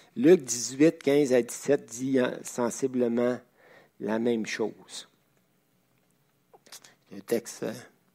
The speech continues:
parallèle. Et voilà. Alors, qu'est-ce qu'on va faire là ? Ben, on va terminer en écoutant un chant. Un chant, oui,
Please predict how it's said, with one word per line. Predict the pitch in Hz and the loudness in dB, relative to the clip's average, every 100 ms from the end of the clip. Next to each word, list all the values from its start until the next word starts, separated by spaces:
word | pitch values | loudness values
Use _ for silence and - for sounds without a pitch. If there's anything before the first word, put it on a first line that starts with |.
| _ - - - _ _ | _ -20 -20 -20 _ _
parallèle. | - 110 107 110 110 110 107 107 107 107 - - _ _ _ - - - - _ _ _ _ _ _ - | -6 -4 -2 -2 -4 -4 -4 -6 -6 -8 -12 -20 _ _ _ -20 -20 -20 -20 _ _ _ _ _ _ -4
Et | 120 135 | 2 4
voilà. | 123 117 113 120 131 - _ | 4 4 2 0 -4 -20 _
Alors, | 113 110 120 - | -8 -2 -2 -2
qu'est-ce | 135 - | -6 -4
qu'on | 123 | -2
va | 113 | -2
faire | - 131 127 | 2 2 2
là ? | 120 117 | 0 -2
Ben, | 113 110 113 | -4 -8 -10
on | 110 | -12
va | 113 110 | -6 -8
terminer | - 117 - 117 120 120 | -6 -10 -8 -10 -8 -8
en | 113 | -8
écoutant | 113 - 113 | -12 -10 -10
un | 113 | -10
chant. | - - - _ _ _ _ _ _ - _ _ _ _ _ _ _ _ _ _ _ _ - | -14 -16 -18 _ _ _ _ _ _ -20 _ _ _ _ _ _ _ _ _ _ _ _ -10
Un | 120 131 139 | -2 0 2
chant, | - 143 135 135 131 | 2 4 6 6 4
oui, | 123 123 123 113 | 4 2 0 -2